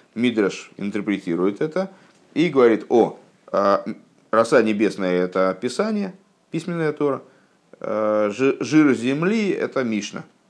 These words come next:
то есть устная Тора в данном контексте. Э, «Деген зе Талмуд», дальше там хлеб, от хлеба, э,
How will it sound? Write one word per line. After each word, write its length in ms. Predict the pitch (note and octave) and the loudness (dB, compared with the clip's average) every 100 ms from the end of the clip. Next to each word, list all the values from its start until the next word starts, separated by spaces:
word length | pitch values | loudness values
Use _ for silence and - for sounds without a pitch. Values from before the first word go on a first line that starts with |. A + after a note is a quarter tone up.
| _ - | _ -10
то 60 | |
есть 160 | E2+ - - | -10 -10 -10
устная 300 | - - F2 | -8 -6 -6
Тора 260 | F2 E2+ E2+ _ - | -4 -6 -8 _ -12
в 60 | |
данном 260 | F#2 E2 F2+ | -8 -8 -8
контексте. 460 | E2 E2+ - - _ _ _ - - _ - - - _ _ | -12 -12 -12 -14 _ _ _ -20 -20 _ -20 -20 -20 _ _
Э, 400 | G#2+ A2 A2 G#2+ | 4 6 6 6
«Деген 640 | G#2 A#2+ G3+ E3+ B2 F#2+ - - | 2 6 10 10 8 0 -4 -12
зе 220 | - A2+ | -2 -2
Талмуд», 520 | - G2 E2+ A#2+ E3 - _ - | 0 0 0 -2 -8 -14 _ -6
дальше 300 | G#2 F#2+ F#2 | -2 -2 -4
там 280 | - G2+ - - | -6 -6 -8 -14
хлеб, 340 | - G#2 B2+ | -6 -2 0
от 160 | F2+ - | -2 -4
хлеба, 540 | - A2+ E3+ E3+ E3+ - | -4 0 2 0 -4 -10
э, 220 | B1 - | -10 -10